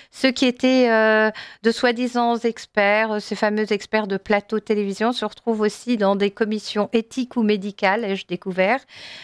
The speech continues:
Euh, on pourrait presque les appeler des influenceurs au sens actuel du terme. Euh, bref, nous allons nous attarder un peu sur le, le préambule de, de votre livre, si vous le voulez bien, parce que cela dressera le, le décor dans lequel des décisions sont prises, ou tout du moins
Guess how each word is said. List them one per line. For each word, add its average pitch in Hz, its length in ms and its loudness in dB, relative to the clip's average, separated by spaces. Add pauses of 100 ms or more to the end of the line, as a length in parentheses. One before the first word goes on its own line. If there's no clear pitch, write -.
(160)
Euh, 208 240 4
on 214 140 2
pourrait 214 260 0
presque - 360 -4
les 208 200 0
appeler 214 320 0
des 196 460 2
influenceurs 208 760 0
au 202 80 -2
sens 202 320 -2
actuel 202 380 -2
du 190 120 -6
terme. 226 380 0 (800)
Euh, 220 720 4
bref, 240 360 -2
nous 240 200 2
allons 262 200 0
nous 262 260 2
attarder 262 460 0
un 226 120 2
peu 254 400 0
sur 240 320 0
le, 226 220 2
le 226 120 0
préambule 311 720 0
de, 233 180 2
de 220 140 0
votre 269 320 -2
livre, 240 360 -2
si - 160 -8
vous 233 140 -2
le 214 60 2
voulez 214 260 0
bien, 208 320 0 (460)
parce 226 180 -2
que 262 100 -2
cela 240 280 0
dressera 233 500 -2
le, 214 240 -2
le 208 160 0
décor 254 480 0
dans 220 140 0
lequel 233 400 -2
des 202 140 0
décisions 262 600 0
sont 214 200 -2
prises, 254 440 -2
ou 208 60 -2
tout 220 160 -6
du 220 140 0
moins 214 220 2